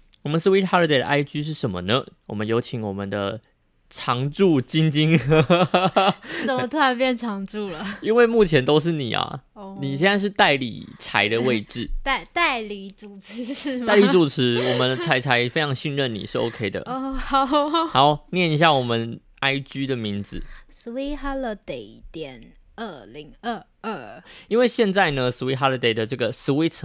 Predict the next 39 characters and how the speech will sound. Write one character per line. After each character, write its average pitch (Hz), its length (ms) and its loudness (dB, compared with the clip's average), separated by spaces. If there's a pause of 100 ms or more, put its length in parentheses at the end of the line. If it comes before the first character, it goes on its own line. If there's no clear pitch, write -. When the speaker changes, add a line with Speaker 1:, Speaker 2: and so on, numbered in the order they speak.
(140)
Speaker 1:
Lee 147 240 2
呢， 104 300 -4 (200)
是 - 200 -10
日 143 220 -2
历 127 120 -2
的 113 80 0
历。 113 220 -6 (240)
好， 92 120 -2
每 120 180 2
天 180 260 0
呢， 165 200 2
每 123 240 2
天 196 260 4
哦， 202 160 0
真 175 160 -2
的 143 80 0
是 147 100 -6
每 120 240 -6
天 117 240 -4
哦， 113 140 -4
都 131 140 -2
会 127 100 -2
po 123 300 -2
出 123 340 0 (480)
一 220 100 -2
首 123 240 2
歌 127 160 4
送 127 240 0
给 90 300 -4
所 - 180 -6
有 107 140 -2
的 104 80 -4
粉 95 240 -6
丝 - 160 -8
听 117 160 -6
众 113 140 -2
朋 104 120 -4
友 98 80 -2
们。 92 220 -4